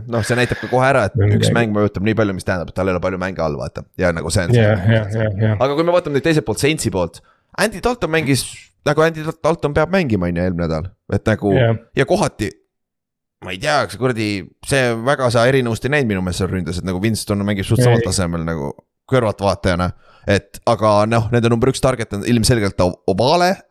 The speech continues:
Speaker 1: Olave, sorry, Olave, nende
Speaker 2: Jah,
Speaker 1: ru-, rookie
Speaker 2: Olave, jah.
Speaker 1: receiver. Et, äh, nüüd on jooksumäng, neil oleks Kamarat tagasi vaja, ma arvan. Ja siis
Speaker 2: Mhm.
Speaker 1: nagu kui nad saaksid jooksuga käima, siis see rünne võib päris okei olla, et Jar-, Jarvis Landry on veel alles, vaata, Drake on,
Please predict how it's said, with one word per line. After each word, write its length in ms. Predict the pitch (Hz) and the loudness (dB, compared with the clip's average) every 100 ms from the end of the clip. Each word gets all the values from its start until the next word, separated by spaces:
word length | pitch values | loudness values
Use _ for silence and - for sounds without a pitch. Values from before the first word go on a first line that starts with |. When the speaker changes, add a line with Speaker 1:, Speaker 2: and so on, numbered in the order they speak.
| - - | -12 -4
Speaker 1:
Olave, 380 | 101 101 120 147 - | 0 2 2 2 -2
sorry, 340 | - 98 98 - | -2 -2 -2 -4
Olave, 360 | 101 95 117 123 - - | -2 2 0 0 -8 -2
nende 140 | 123 | 2
Speaker 2:
Jah, 80 | 117 | 4
Speaker 1:
ru-, 80 | 120 | 2
rookie 300 | 127 120 117 | 2 0 2
Speaker 2:
Olave, 0 | |
jah. 100 | 107 | 2
Speaker 1:
receiver. 380 | 113 123 143 170 - - - - - | 2 2 0 -2 -6 -20 -20 -8 -2
Et, 320 | 104 - - | -2 0 0
äh, 400 | 101 95 92 - - - - | 4 4 2 0 -6 -16 -2
nüüd 120 | 135 | 0
on 180 | 139 131 | 2 0
jooksumäng, 600 | 117 117 147 190 135 120 120 | 0 2 2 2 -2 0 2
neil 80 | 147 | 0
oleks 100 | - | 0
Kamarat 440 | 127 123 117 98 | 0 2 0 -2
tagasi 280 | 90 87 87 | -2 0 0
vaja, 180 | 80 82 | 0 2
ma 100 | 87 | 0
arvan. 240 | 85 78 - - | 0 -4 -6 0
Ja 160 | 98 92 87 82 - - - | 2 4 4 2 -2 -12 -10
siis 300 | - 127 - 131 | 0 2 2 4
Speaker 2:
Mhm. 100 | 120 | 4
Speaker 1:
nagu 140 | 123 | 4
kui 80 | 120 | 2
nad 100 | 135 | 2
saaksid 240 | 147 - | 0 0
jooksuga 400 | 139 170 - 117 | 0 0 0 0
käima, 320 | 117 117 90 85 | 0 0 -2 -4
siis 160 | 113 | 0
see 120 | 123 | 2
rünne 280 | 110 120 101 87 | 2 2 2 0
võib 200 | 92 - | -2 0
päris 300 | 226 311 - | -2 0 -4
okei 240 | 202 202 | 0 2
olla, 140 | 110 92 | 4 2
et 80 | 98 | 2
Jar-, 180 | 135 - | 0 0
Jarvis 280 | 165 120 113 | -2 -2 0
Landry 320 | 147 147 - | 0 0 0
on 80 | 113 | 2
veel 100 | 110 | 4
alles, 260 | 117 107 110 | 4 4 2
vaata, 200 | 104 104 | 0 0
Drake 320 | - 135 - | 0 0 0
on, 200 | 110 98 | 0 -2